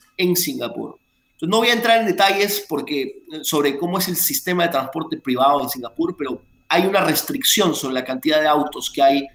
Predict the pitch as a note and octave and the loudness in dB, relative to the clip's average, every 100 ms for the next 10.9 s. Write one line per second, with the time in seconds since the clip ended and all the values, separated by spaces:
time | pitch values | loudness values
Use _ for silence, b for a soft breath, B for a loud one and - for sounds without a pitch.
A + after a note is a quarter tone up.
0 | - B2+ B2 C3 B2 B2 F#3+ - B B | -6 -2 -2 -2 -2 2 2 2 B B
1 | - G3 G#3 A3+ G#3 - D#3 - A#3 F#3+ | 2 2 4 4 2 0 0 0 2 2
2 | F3 - B B B - D#3 F3 G3+ G#3 | 0 -4 B B B 0 0 2 0 0
3 | F#3 E3 D#3+ C#3+ - F#3+ F#3 F3+ D#3 D#3 | 0 -2 -4 -4 -2 -2 -2 0 0 -2
4 | - D3 - C3 - - C#3 C#3 E3 E3 | -2 -2 -2 0 2 2 0 2 2 2
5 | - _ - C#3 C3 B2+ - - - B2+ | -6 _ -8 -6 -2 -4 -4 -8 -6 -4
6 | B2 B2 - C3 D#3+ E3 D#3+ A#2+ - - | -4 -6 -10 -2 2 2 2 -2 -2 -2
7 | A#2 - _ - C3 D3 F3 - E3+ D3+ | -2 -4 _ -16 -10 -6 -2 2 4 4
8 | D#3+ G#3+ - - B - B B B - | 4 2 -4 -10 B -20 B B B 0
9 | F#3 G#3 G3+ - - G#3 G3+ G#3 - _ | 2 4 2 0 -4 -2 -2 -6 -12 _
10 | _ _ - - D3 C#3 C3+ C#3 - | _ _ -6 0 2 4 2 -2 -8